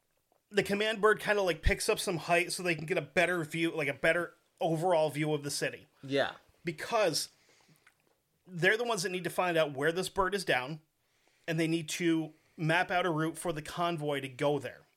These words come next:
Speaker 1: As they're pulling up, they start to see these giant columns of just thick black smoke all over the place, and they're like, "Shit, they are burning tires."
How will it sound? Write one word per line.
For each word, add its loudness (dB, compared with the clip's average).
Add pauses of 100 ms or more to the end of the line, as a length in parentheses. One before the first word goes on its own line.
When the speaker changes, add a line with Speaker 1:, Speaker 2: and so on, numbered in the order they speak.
(1600)
Speaker 1:
As 0
they're 0
pulling 2
up, 2
they 0
start 2
to -8
see -2
these -6 (680)
giant 0
columns 2
of -6
just -12
thick -6
black 0
smoke -2
all 0
over -4
the -8
place, -6
and -6
they're -8
like, -8
"Shit, -6
they 0
are 0 (240)
burning -4
tires." -8